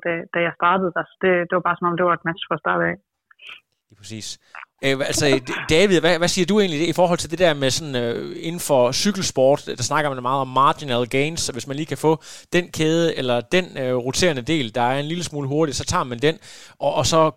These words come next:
Speaker 2: kontra det at være loyal over for et bestemt brand, øh, hvis man lige går ind i, i hovedet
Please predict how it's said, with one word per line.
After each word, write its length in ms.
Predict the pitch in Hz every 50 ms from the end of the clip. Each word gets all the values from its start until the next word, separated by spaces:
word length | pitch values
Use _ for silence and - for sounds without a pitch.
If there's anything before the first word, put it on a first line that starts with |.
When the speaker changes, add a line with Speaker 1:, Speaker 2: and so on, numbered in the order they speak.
| -
Speaker 2:
kontra 220 | 147 156 170 - 135 120 147
det 80 | 160 - 147
at 100 | 131 120 143
være 160 | 135 135 131 131
loyal 400 | 135 135 147 170 180 151 120 113 - 135
over 100 | 139 127 -
for 80 | - 123
et 120 | 120 113 123
bestemt 280 | 117 - 160 160 139 -
brand, 300 | 123 131 127 135 147 160 - - - - - -
øh, 380 | 120 120 117 113 113 113 110 - - - - 139 - -
hvis 140 | - 120 - 151
man 80 | 139 135 135
lige 120 | 156 165 - -
går 120 | 135 135 151
ind 80 | 170 170 - 139
i, 20 | 123 120 - -
i 40 | 123 117
hovedet 260 | 135 160 175 175 -